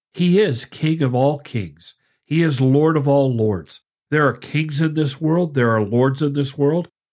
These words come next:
There are principalities in heavenly places. But God alone is King of all kings and Lord of all lords. He alone possesses immortality. He alone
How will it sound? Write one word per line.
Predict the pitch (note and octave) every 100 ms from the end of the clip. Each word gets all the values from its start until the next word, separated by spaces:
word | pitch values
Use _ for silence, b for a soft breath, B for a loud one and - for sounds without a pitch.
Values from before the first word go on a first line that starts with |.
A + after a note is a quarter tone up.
| _ _
There | C#3+ F3+
are | B2
principalities | - E3 D#3 D3+ C3+ - D#3+ F3 F3 F3+ -
in | D#3+
heavenly | C3 C3+ F#3+ F#3+ F3+
places. | - G3+ F3+ - F#2+ - _ _ _ _ _
But | C#3 B2
God | - C#3 F3 G3
alone | F3 C#3 C3 B2
is | A#2+
King | - - E3 E3+ F#3 _
of | D#3 C#3
all | C3+ E3
kings | - - A2+ G#2+ A2+
and | C3 A#2+
Lord | A#2 B2 B2+
of | A#2+
all | B2 A#2+ A#2+
lords. | D3+ A#2+ E2+ - - _ _ _ _ _
He | - F#3+
alone | F#3+ F#3+ D#3 D#3+ F#3+ F#3
possesses | F#3 E3 D3 C#3+ C#3 D#3
immortality. | C#3+ C3+ C#3 C#3 F3 F#3 F3+ - G2 - _ _ _ _ _
He | - G#3
alone | G3+ F3 F3+ G#3 C3+ G#2 A2 A#2